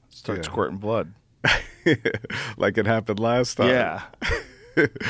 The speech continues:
Speaker 1: Well,
Speaker 2: But I
Speaker 1: last time
Speaker 2: promised you there was gonna be no blood.
Speaker 1: Thank you. Yeah,
Speaker 2: <laughs>
Speaker 1: when last time we poked the ice pick through your arm, we hit a nerve, right? We had to back it out and do it
Speaker 2: Oh,
Speaker 1: again.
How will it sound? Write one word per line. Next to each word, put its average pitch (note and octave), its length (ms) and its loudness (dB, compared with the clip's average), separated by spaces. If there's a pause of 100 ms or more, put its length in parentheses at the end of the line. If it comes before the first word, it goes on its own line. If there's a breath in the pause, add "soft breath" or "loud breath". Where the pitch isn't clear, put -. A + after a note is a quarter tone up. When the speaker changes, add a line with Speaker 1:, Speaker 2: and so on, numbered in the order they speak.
(100)
Speaker 1:
Well, C3 200 4
Speaker 2:
But B2+ 60 8
I C#3 40 12
Speaker 1:
last D3 160 6
time F3 120 6
Speaker 2:
promised F3 280 6
you E3 80 8
there D3+ 140 6
was C#3+ 140 4
gonna D3+ 180 2
be C#3+ 140 4
no C#3+ 200 6
blood. B2 400 6 (400 soft breath)
Speaker 1:
Thank G#2+ 260 -4
you. - 120 -16 (420 loud breath)
Yeah, B2 220 4
Speaker 2:
<laughs> G#2 100 2
Speaker 1:
when A#2+ 180 2
last C3+ 300 2
time C3 420 0 (140)
we A#2+ 80 0
poked B2 360 0
the A#2 120 0
ice A2+ 260 -2
pick G#2 260 -6
through G#2+ 240 -6
your G2+ 220 -4
arm, F2+ 360 -4 (680)
we A2 100 -2
hit A#2 120 0
a G2+ 40 -4
nerve, G2 340 -6
right? F#2+ 240 -10 (160)
We G#2 60 -10
had G2 80 -6
to G2 40 -10
back G2+ 300 -8
it F#2+ 80 -12
out G2 200 -8
and G2 100 -18
do G2 60 -8
it - 40 -2
Speaker 2:
Oh, A2+ 160 6
Speaker 1:
again. G2+ 160 0